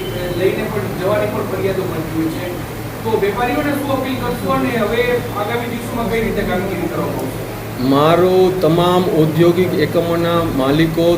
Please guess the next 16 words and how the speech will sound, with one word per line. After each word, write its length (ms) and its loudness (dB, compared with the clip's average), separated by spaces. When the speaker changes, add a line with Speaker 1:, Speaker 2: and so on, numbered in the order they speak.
Speaker 2:
તથા 360 4
વેપારીઓને, 720 4
અ, 840 -4
નમ્ર 320 6
અપીલ 360 6
છે 220 2
કે 140 6
આ 720 6
રજિસ્ટ્રેશન 720 4
સિટીઝન 480 4
પોર્ટલમાં 680 4
ખૂબ 220 4
જ 100 2
જરૂરી 400 8
છે 320 6
અને 140 2